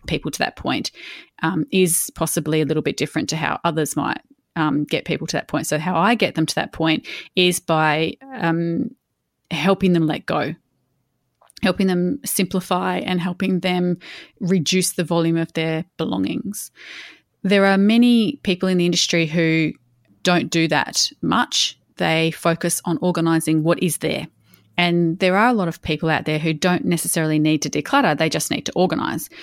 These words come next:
So they don't have a great deal of stuff, but they don't have any systems, or they have, um,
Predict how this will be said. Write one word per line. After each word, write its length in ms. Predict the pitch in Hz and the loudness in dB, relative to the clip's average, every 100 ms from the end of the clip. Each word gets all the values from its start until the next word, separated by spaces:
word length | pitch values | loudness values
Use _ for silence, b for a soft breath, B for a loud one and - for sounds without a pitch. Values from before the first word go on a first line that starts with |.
| B | B
So 380 | - - 175 170 | -6 0 4 2
they 160 | - 175 | 2 2
don't 160 | 214 | 2
have 200 | 185 185 | 2 0
a 40 | 165 | 0
great 200 | 160 - | -2 -2
deal 120 | - | -2
of 80 | - | -2
stuff, 440 | - 220 151 - | 0 2 0 -2
but 200 | 156 - | -2 0
they 80 | 170 | 0
don't 180 | 165 160 | 0 0
have 160 | 165 | 0
any 160 | 160 156 | 2 2
systems, 640 | - 147 - - - - - | 2 -2 -2 -2 0 -2 -4
or 180 | 160 156 | -2 0
they 120 | 156 | -2
have, 360 | - 156 151 - B B B 165 | 0 -2 -2 -8 B B B -2
um, 640 | 160 156 156 156 156 - | 0 2 2 2 2 0